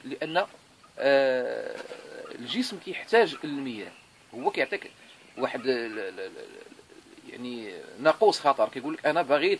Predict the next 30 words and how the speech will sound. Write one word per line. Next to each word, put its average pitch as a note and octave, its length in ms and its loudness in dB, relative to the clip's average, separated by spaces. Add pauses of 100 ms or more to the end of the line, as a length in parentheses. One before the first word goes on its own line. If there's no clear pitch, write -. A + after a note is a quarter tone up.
بغيت C#3 260 -2
الماء". G#2 220 -8 (1000)
إذن D#3 220 -6
هذا A#2 220 2
هو D#3 280 4 (400)
الموضوع C3+ 320 -4
ديالنا C3 260 -6
ديال A#2+ 200 0
هذا A#2 100 -4
النهار. B2 360 0 (460)
آه، B2+ 680 -2
كنظن D3 440 -8
أنني C3+ 540 -6 (320)
هضرت - 260 -2
لكم، C3+ 280 -6
آه، A2+ 100 -4
يعني A2+ 500 -12 (1400)
ببساطة E3+ 580 8
شنو E3 240 -4
كيبغيو E3 400 2 (120)
ال-، C#3+ 180 -8
الأرانب C#3+ 440 -2
الصغار، A2 440 -6
يعني G2 200 -10
كيفاش - 260 -10
تتعاملوا D3 360 -2
مع D3+ 280 4
ال-، C3 220 -12 (100)
الأرانب C3+ 400 -2
الصغار. A2 380 -14